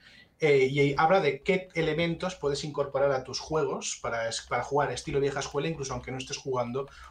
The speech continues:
uno, eh, un juego O S R o un retroclon. Y uno de ellos, que es para mí mi, mi, mi más favorito del mundo, es la senda del jarrón Ming.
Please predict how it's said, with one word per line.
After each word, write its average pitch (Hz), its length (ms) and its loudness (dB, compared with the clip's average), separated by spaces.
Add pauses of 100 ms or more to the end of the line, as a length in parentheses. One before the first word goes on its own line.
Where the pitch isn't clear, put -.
(100)
uno, 127 280 0
eh, 113 360 -4
un 120 100 -10
juego 123 360 0
O 120 100 -4
S 123 200 -2
R 147 280 0
o 127 80 2
un 123 160 -2
retroclon. 110 420 -10 (480)
Y 165 80 0
uno 214 160 6
de 208 60 8
ellos, 214 180 4
que - 80 -6
es - 60 -2
para 120 180 0
mí 147 100 -2
mi, 135 120 -4
mi, 131 160 -6
mi 127 140 -6
más 139 200 -2
favorito 135 420 2
del 131 120 0
mundo, 175 420 0 (460)
es 180 300 2
la 147 120 2
senda 180 380 2
del 143 200 4
jarrón 123 440 -2
Ming. 117 200 -14